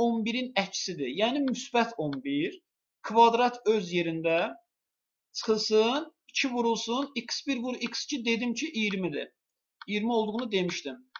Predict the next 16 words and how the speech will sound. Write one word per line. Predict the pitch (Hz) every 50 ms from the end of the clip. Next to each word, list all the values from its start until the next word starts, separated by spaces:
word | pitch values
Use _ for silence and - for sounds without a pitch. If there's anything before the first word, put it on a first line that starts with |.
| - _ -
Bərabərdir | 196 214 220 233 240 240 240 269 269 254 214 180 165 - - -
iyirmidə, | 208 220 220 220 214 196 185 175 170 160 160 156 160 185 226 - _ _ _ _ _ _ _ _ _ _ _ -
on | 214 240 240 226
birin | 254 254 269 277 -
kvadratı | - 220 233 240 233 233 233 233
yüz | 226 226 226 202 214
iyirmi | 226 220 226 220 220
bir | 214 214
eləyir, | 214 220 220 240 269 247 -
iki | - - - - 220
vur | 233 214
iyirmidə | 220 214 208 208 214 208 240 233 233
qırx | 220 208 180 - -
eləyir. | 151 143 143 151 151
Çıxanda | - - - 214 208 214 226 254
eləyəcək, | - - 220 220 220 214 214 208 185 208 214 214 220 226 240 269 330 - -